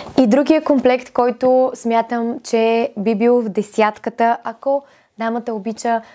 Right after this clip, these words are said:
по-сладникави аромати, малко по-нежни, този е малко по-женствен, а този, който ще видите, е малко по-кокетен, по-момичешки. Но това, което най-ми хареса,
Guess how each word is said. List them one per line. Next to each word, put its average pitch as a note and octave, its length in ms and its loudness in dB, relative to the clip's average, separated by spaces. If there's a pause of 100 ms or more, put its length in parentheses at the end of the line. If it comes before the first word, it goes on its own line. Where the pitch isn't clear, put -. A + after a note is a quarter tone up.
(120)
по-сладникави B3+ 720 -2
аромати, A#3 580 -2
малко A3+ 360 -2
по-нежни, A#3 720 -2
този B3 200 2
е B3 40 0
малко A#3 280 0
по-женствен, A3 640 0 (120)
а C4 80 0
този, B3 280 -2
който A3+ 260 -6
ще - 160 -10
видите, C#4 240 -6
е D#4+ 40 -4
малко B3+ 240 -4
по-кокетен, B3+ 600 -4
по-момичешки. A#3 800 -2 (420)
Но B3+ 380 2
това, A3+ 160 -2
което B3+ 280 -2
най-ми A3 260 -4
хареса, G#3+ 680 -4